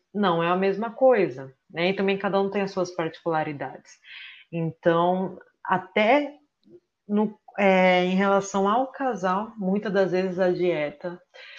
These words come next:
esse planejamento tem que ser diferente, né? Não tem que ser igual. Então, por que que com a outra pessoa que é, que, é,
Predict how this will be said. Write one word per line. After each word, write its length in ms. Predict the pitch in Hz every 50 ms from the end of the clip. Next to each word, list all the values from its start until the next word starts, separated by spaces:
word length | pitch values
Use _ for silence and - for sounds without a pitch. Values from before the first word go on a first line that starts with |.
| - - - _ -
esse 200 | 160 - - -
planejamento 640 | 175 170 165 170 170 156 170 170 165 165 165 160 - -
tem 160 | - 196 208 208
que 60 | 214 -
ser 220 | - 180 165 160
diferente, 720 | - - - - 160 160 156 147 139 135 127 - - 151 147
né? 300 | 143 143 143 160 160 - _ _ _ _ _ _ _
Não 240 | 160 156 156 165 170
tem 240 | 170 160 147 147 139
que 80 | -
ser 200 | - - 151 143 147
igual. 400 | 131 - 131 127 127 135 - _ _ _ _ _ _ _ _ -
Então, 280 | 160 147 180 175 170
por 220 | 170 185 208 202 -
que 180 | - 185 180 185
que 460 | 180 - - 196 196 190 190 185 185 - - - - _ _ _ _
com 280 | _ 190 190 180 175
a 100 | 175 175
outra 440 | 175 180 214 247 262 - - 294 277
pessoa 800 | 277 - 262 254 - - - 214 190 185 196 208 220 226 226 - - _ _ _ _ _ _ _ _ _
que 80 | - 180
é, 340 | 170 170 175 139 - - 180 - -
que, 640 | - - 185 175 170 170 170 165 156 151 143 131 - - - - _ _ - -
é, 800 | - 90 101 160 160 156 151 147 143 143 139 131 127 - - 131